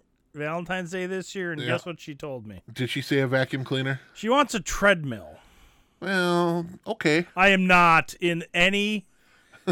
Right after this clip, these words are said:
Speaker 1: universe
Speaker 2: <laughs>
Speaker 1: buying my wife exercise equipment for Valentine's Day.
Speaker 2: So, yeah.
Speaker 1: I'm not falling, I'm not falling for that trap.
Speaker 2: A-, anything, anything that would lead to more work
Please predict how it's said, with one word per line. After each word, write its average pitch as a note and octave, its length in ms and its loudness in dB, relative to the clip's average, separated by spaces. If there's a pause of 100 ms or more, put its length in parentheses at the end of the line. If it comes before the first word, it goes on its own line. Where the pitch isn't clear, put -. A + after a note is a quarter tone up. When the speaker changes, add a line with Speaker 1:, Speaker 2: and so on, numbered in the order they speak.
Speaker 1:
universe D#3 800 0
Speaker 2:
<laughs> - 40 -20
Speaker 1:
buying D#3+ 560 0
my F3 300 4
wife G3+ 380 2
exercise D#3 760 -2
equipment C3+ 500 -10 (520)
for G3 180 0
Valentine's C#3 880 2
Day. G#2 300 -12
Speaker 2:
So, E3+ 260 2 (120)
yeah. D3 240 2
Speaker 1:
I'm F3 60 -2
not A#3 180 6
falling, D#4 380 10
I'm C#4+ 140 6
not F4 220 8
falling B3+ 300 6
for G#3+ 100 -2
that F#3 240 4
trap. E3 340 2
Speaker 2:
A-, E3 140 2
anything, G#3 680 0
anything A3 520 -2
that F3 220 4
would C#3+ 460 2
lead D#3+ 320 -2
to D3 140 -2
more B2 340 0
work B2 480 0